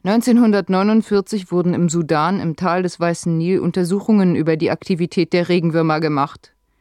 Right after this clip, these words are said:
Es stellte sich heraus, dass in den sechs Monaten, in denen die Regenwürmer aufgrund der klimatischen Bedingungen aktiv waren, dreihunderttausend Kilogramm Kot per Hektar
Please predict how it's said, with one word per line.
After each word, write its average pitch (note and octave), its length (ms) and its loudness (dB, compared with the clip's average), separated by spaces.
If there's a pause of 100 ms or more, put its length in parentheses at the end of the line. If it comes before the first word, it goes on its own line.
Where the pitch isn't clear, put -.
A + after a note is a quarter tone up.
(520)
Es G3+ 220 -2
stellte A3+ 320 0
sich F#3+ 180 -2
heraus, F3 460 0
dass F#3+ 180 -2
in F3 100 0
den E3+ 140 0
sechs F#3 240 -4
Monaten, F3+ 540 0
in E3+ 160 0
denen F#3 220 2
die F3 80 2
Regenwürmer F#3+ 760 0
aufgrund G3+ 460 -2
der F#3+ 100 -2
klimatischen F3 680 -4
Bedingungen F3 640 -4
aktiv - 580 -8
waren, F3 320 -2 (480)
dreihunderttausend G3+ 920 0
Kilogramm F#3 560 -2
Kot G#3 380 -2
per F3+ 120 -4
Hektar G3 560 -4